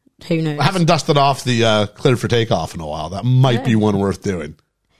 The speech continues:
Speaker 2: The original nine oh two one oh pilot.
Speaker 1: <laughs> I tell you what, this film, the, the, like, this opening credits bit and the, like, the space bit and then moving to Egypt, this film was giving me somewhere between, like,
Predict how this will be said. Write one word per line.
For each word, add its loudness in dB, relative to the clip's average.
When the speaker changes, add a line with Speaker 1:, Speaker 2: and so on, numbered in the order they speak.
Speaker 2:
The 0
original 2
nine 2
oh 2
two -4
one -2
oh -2
pilot. -8
Speaker 1:
<laughs> -4
I 0
tell -2
you -2
what, -4
this -10
film, -2
the, -12
the, -4
like, -4
this -12
opening -2
credits -6
bit -2
and -4
the, -2
like, -2
the -2
space -4
bit -6
and -2
then 0
moving 0
to -6
Egypt, -4
this -2
film -2
was -6
giving -6
me -6
somewhere -4
between, -2
like, -6